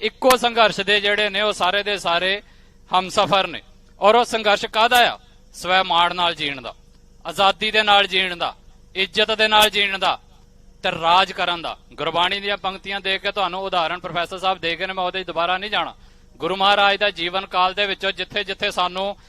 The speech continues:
ਰਾਜ ਕਰਨ ਦੀਆਂ ਉਹ ਨਿਸ਼ਾਨੀਆਂ ਦੇ ਗਏ ਨੇ, ਤਖਤ ਉਸਰ ਗਏ ਨੇ, ਤਖਤ ਪ੍ਰਗਟ ਹੋ ਗਏ ਨੇ, ਕਿਲੇ ਬਣ ਗਏ ਨੇ, ਇਹ ਕਾਹਦੇ ਲਈ ਨੇ? ਕਿਰਪਾਨਾਂ ਕਾਹਦੇ ਲਈ ਪਹਿਨੀਆਂ ਗਈਆਂ ਨੇ?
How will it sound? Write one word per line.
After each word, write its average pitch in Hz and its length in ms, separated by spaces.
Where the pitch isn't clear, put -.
ਰਾਜ 180 420
ਕਰਨ 196 360
ਦੀਆਂ 202 340
ਉਹ 196 200
ਨਿਸ਼ਾਨੀਆਂ 190 640
ਦੇ 208 160
ਗਏ 185 120
ਨੇ, 147 120
ਤਖਤ 214 260
ਉਸਰ 214 280
ਗਏ 196 200
ਨੇ, 165 140
ਤਖਤ 202 260
ਪ੍ਰਗਟ 214 440
ਹੋ 208 140
ਗਏ 185 160
ਨੇ, 151 160
ਕਿਲੇ 240 280
ਬਣ 214 220
ਗਏ 202 180
ਨੇ, 165 160
ਇਹ 185 60
ਕਾਹਦੇ 233 360
ਲਈ 233 140
ਨੇ? 185 140
ਕਿਰਪਾਨਾਂ 208 500
ਕਾਹਦੇ 226 280
ਲਈ 247 80
ਪਹਿਨੀਆਂ 233 380
ਗਈਆਂ 196 320
ਨੇ? 143 120